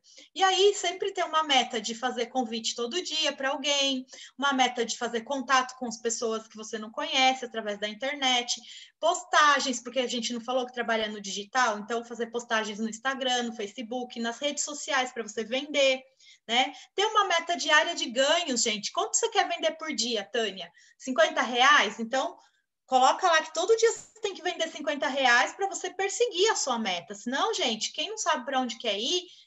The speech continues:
qualquer lugar serve, vocês concordam? Então, vocês têm que ter uma estratégia, tá? Por quê? Porque trabalhar em casa, a gente às vezes pensa que é mais fácil,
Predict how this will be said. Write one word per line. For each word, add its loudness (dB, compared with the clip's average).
qualquer 2
lugar 4
serve, 0
vocês -10
concordam? 2
Então, 0
vocês -8
têm -4
que -14
ter 2
uma 2
estratégia, -2
tá? 2
Por -2
quê? 4
Porque 0
trabalhar 2
em 0
casa, 4
a -4
gente -2
às 0
vezes 0
pensa -6
que -4
é 0
mais 0
fácil, 2